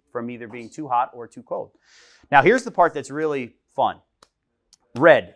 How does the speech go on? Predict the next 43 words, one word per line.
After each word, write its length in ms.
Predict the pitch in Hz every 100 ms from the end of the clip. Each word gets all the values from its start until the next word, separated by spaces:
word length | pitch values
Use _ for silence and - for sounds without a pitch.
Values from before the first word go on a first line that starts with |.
| -
If 160 | 117
you 80 | 170
get 160 | 208 226
a 60 |
red 380 | 143 123 160 160
light, 400 | 143 131 107 -
that 220 | 151 220
means 280 | 214 196 151
your 140 | 147 170
battery 440 | 160 160 156 143
is 140 | 120
no 380 | 117 127 151 170
longer 680 | 180 147 139 143 135 135 131 _
optimal. 600 | 120 120 - 110 95 69 _ _ _ _
And 120 | 160
at 100 | 151
Hilti, 280 | 180 208 180
we 140 | 147
are 100 | 147
all 140 | 127 123
about 260 | 147 135
productivity. 640 | - 120 110 - 95 _ _ _ _
So 180 | - 139
we 180 | 131 208
mean, 380 | 190 156 147 151
we 240 | 120 196
know 260 | 233 160 147
we 220 | 131 165
don't 320 | 143 151 175
want 220 | 185 180 175
that 220 | 175 120
battery 480 | 139 151 151 175 -
out 240 | 156 233 -
there 200 | 101 131
being 340 | 120 135 131
used 300 | 170 202 143
because 180 | 151 143
it's 80 | 156
not 180 | 151
productive 380 | - 151 - 104
for 140 | - 95
you 100 | 87
anymore. 280 | 85 -